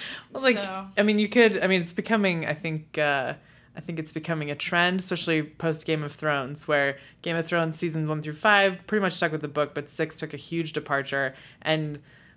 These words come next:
Speaker 1: Martin isn't even done writing the series yet, so they're like, "We need to wrap this up." There's a lot of demand for it.
Speaker 2: Well, it's like with Harry Potter
Speaker 1: Yeah.
Speaker 2: now. We're, like, jumping into this Fantastic Beasts thing, which J K Rowling is still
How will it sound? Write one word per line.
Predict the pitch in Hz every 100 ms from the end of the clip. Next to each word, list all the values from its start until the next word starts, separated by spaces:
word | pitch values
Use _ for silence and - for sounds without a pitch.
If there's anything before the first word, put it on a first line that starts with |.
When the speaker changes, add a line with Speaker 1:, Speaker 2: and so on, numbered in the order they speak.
| -
Speaker 1:
Martin | 165 151
isn't | 156 151
even | 147 147
done | 160 160
writing | 156 160 175 190
the | 202
series | 208 226 220 208
yet, | 226 220
so | 214
they're | 170 165
like, | 156 156
"We | 160 190
need | 196 202
to | 185
wrap | 165 175 175
this | 165 160
up." | 190 165 -
There's | 156 156
a | 160
lot | 160 165
of | 156
demand | 160 160 170
for | - 220
it. | 269
Speaker 2:
Well, | 262
it's | -
like | 247 240
with | 233
Harry | 233 202
Potter | 196 233 285 233 170
Speaker 1:
Yeah. | 170 170 160
Speaker 2:
now. | 185 196
We're, | 190 190
like, | 185 185 185 156
jumping | 208 202 196
into | 175 170 180
this | 175
Fantastic | - 196 185 185 - -
Beasts | 170 180
thing, | - 147 190
which | - - - -
J | - 202
K | 196 180
Rowling | 170 165 170
is | 202
still | - 165 185